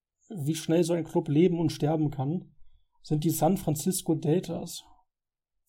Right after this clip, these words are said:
Für die Jüng-, für die Jüngeren oder für die, die nicht so krass mit dem U-, mit U-S-Fußball zu tun haben. Es gab eine zweite Neuauflage der Liga N A S L, North American Soccer League.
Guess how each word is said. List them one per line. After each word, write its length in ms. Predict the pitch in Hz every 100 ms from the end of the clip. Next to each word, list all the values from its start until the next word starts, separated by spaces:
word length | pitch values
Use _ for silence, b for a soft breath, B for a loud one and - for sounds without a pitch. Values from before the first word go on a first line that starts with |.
| - _
Für 220 | - 180
die 240 | 180 190 185
Jüng-, 600 | 170 180 247 294 339 311 240
für 180 | -
die 80 | 175
Jüngeren 500 | 175 254 220 220 233
oder 260 | 294 196 185
für 200 | 175 160
die, 240 | 165 185
die 100 | 160
nicht 200 | 165 170
so 120 | 165
krass 300 | 151 170 160
mit 100 | 156
dem 140 | 156 156
U-, 120 | 175
mit 180 | 220 156
U-S-Fußball 600 | 160 190 - 160 151 143
zu 140 | 123 131
tun 260 | 131 123
haben. 420 | 120 120 175 - - - - - _ _ - B B B B B
Es 140 | 123
gab 360 | 190 214 208 - _ _
eine 260 | - 165 156
zweite 760 | - - 156 220 220 226 262 339 _ _
Neuauflage 960 | 190 147 180 165 - 139 139 139 180 226 - - -
der 160 | 156 143
Liga 500 | 156 185 190 202 233 _ _ _ -
N 220 | 175 175
A 260 | 180 160 165
S 140 | -
L, 360 | - 151 247 - - _ _ - _ -
North 300 | 139 151 151
American 540 | 147 143 156 151 139
Soccer 360 | 127 170 156 123
League. 340 | 123 185 -